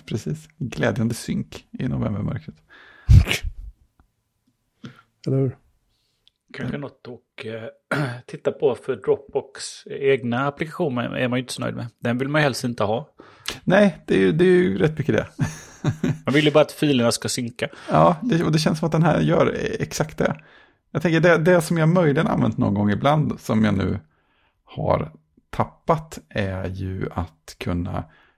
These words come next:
Speaker 1: högerklicka på ett dokument i Dropbox-mappen och säga, "Ge mig en länk till det här."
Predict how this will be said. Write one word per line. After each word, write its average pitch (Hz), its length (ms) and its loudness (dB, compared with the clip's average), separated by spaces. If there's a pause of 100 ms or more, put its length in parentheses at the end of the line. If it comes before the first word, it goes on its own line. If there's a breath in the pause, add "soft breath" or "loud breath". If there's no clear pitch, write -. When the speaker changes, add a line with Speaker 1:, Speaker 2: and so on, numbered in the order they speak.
(100)
Speaker 1:
högerklicka - 800 -4
på - 180 -8
ett - 140 -10
dokument 95 840 -6
i - 320 -8 (220)
Dropbox-mappen - 800 -8
och - 60 -6
säga, - 540 -6 (540)
"Ge - 220 -4
mig 92 120 -4
en 101 60 -6
länk 120 380 -2
till - 140 -6
det - 80 -4
här." - 260 -6